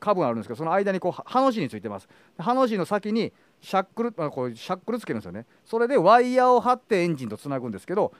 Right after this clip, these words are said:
このわ-、ハの字に出るバーのことです。これ接触等で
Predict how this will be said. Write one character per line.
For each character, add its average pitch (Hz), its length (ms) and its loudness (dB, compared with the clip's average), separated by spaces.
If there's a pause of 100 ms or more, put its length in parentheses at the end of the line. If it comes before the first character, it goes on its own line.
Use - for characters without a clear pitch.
(120)
こ 202 120 -4
の 180 140 0
わ-、 214 200 4
ハ 247 180 -4
の 262 120 2
字 233 100 -2
に 233 100 -2
出 214 140 2
る 180 80 0
バ 208 200 6
ー - 20 2
の 123 100 -2
こ 98 100 -8
と 95 60 -14
で 82 80 -14
す。 - 120 -20 (380)
こ 233 120 0
れ 240 80 4
接 220 220 0
触 226 280 -4
等 269 180 0
で 151 140 -4